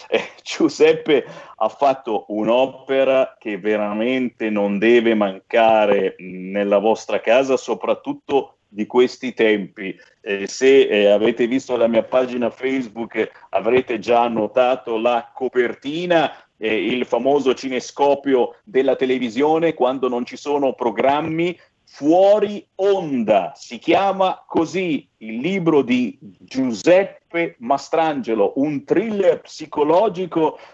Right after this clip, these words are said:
ma perdonami, questa è veramente un'opera lucida e quanto mai attuale, accusatoria per molti versi, verso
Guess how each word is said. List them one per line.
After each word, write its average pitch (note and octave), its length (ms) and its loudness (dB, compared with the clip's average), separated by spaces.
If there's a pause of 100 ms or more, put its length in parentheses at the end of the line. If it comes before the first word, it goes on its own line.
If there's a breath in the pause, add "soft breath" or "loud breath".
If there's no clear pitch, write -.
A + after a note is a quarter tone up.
(100 loud breath)
ma A2+ 160 -4
perdonami, G#2+ 680 0
questa - 380 -4
è G2+ 180 -4
veramente A2+ 600 -2
un'opera A#2 840 0 (180 loud breath)
lucida B2+ 1080 0
e G#2+ 160 -14
quanto E3 500 -2
mai D#3+ 380 2
attuale, A#2+ 1000 -2 (600 loud breath)
accusatoria D3 1800 0 (460)
per G#2 200 -4
molti A#2 600 0
versi, A#2+ 720 -2 (400)
verso D3 840 0